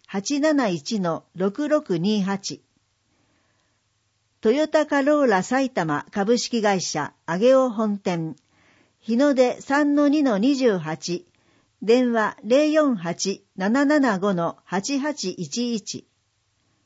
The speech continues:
有限会社、朝子花店。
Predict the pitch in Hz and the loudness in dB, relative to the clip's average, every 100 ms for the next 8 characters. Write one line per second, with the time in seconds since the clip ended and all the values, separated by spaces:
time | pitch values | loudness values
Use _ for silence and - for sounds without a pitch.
0 | _ _ _ _ _ _ _ 220 294 302 | _ _ _ _ _ _ _ -2 0 2
1 | 311 294 294 294 247 - 156 - 185 285 | 4 4 4 2 0 -2 -4 -4 -6 -2
2 | 277 294 277 262 254 254 151 131 | -2 -2 0 0 0 0 -4 -6